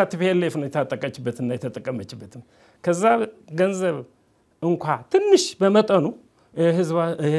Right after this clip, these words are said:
ህዝብ ተበድሏል ካሁን በፊትና አትሊስት ውሳኔ እስኪሰጠው ድረስ፣ እ፣ ይሄን ድጎማ እናድርግለት የማለቱ ስልጣን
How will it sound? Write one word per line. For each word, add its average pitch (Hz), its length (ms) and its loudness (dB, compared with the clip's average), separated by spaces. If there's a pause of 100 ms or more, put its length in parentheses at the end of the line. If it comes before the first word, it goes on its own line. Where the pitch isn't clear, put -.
ህዝብ 160 280 -2
ተበድሏል 156 540 0
ካሁን 139 240 -8
በፊትና 156 440 -6 (480)
አትሊስት 170 500 -2 (460)
ውሳኔ 190 420 2
እስኪሰጠው 180 680 -4
ድረስ፣ 269 260 -8 (560)
እ፣ 170 120 -2 (440)
ይሄን 175 260 2 (180)
ድጎማ 165 440 4
እናድርግለት 135 760 -4 (1400)
የማለቱ 170 460 4 (840)
ስልጣን 240 420 0